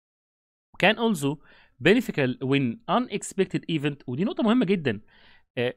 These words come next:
فاكرين لما حصل ال-، الجائحة والأمراض وكده، كنا كلنا مش عارفين نتعامل مع بعض، فكانت الوسيلة في التواصل بيننا وبين بعض هي ال digital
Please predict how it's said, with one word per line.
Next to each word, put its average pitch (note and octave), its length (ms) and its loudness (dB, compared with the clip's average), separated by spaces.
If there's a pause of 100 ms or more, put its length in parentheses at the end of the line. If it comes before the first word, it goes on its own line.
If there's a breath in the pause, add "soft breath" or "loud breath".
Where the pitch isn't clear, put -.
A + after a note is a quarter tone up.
(140)
فاكرين F3 320 -2
لما C#4 220 2
حصل A3+ 540 0
ال-، A#2 800 -4 (100)
الجائحة C3 600 0
والأمراض C#3 580 0
وكده، D#3 380 -2 (420 soft breath)
كنا A#3+ 220 2
كلنا A#3 220 2
مش B3+ 100 2
عارفين A#3 480 0
نتعامل D#3+ 420 0
مع D#3+ 140 2
بعض، C3+ 360 4
فكانت A3 500 0
الوسيلة G#3 400 0
في D#3+ 60 0
التواصل G3 380 -2
بيننا G3 240 0
وبين D3 160 -2
بعض F3+ 220 0
هي F3+ 220 0
ال A#2+ 260 -4
digital E3 260 0